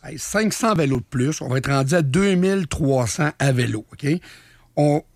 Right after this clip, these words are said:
on rajoute soixante stations de plus pour un total de deux cent vingt-cinq stations, mais écoutez bien ça. Il va en avoir au total, là, à la fin de tout,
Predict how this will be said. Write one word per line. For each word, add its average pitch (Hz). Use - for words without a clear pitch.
on 143
rajoute 190
soixante 226
stations 156
de 120
plus 190
pour 160
un 147
total 170
de 139
deux 151
cent 170
vingt-cinq 151
stations, 190
mais 156
écoutez 165
bien 123
ça. -
Il 139
va 147
en 170
avoir 202
au 165
total, 143
là, 117
à 117
la 131
fin 170
de 147
tout, 233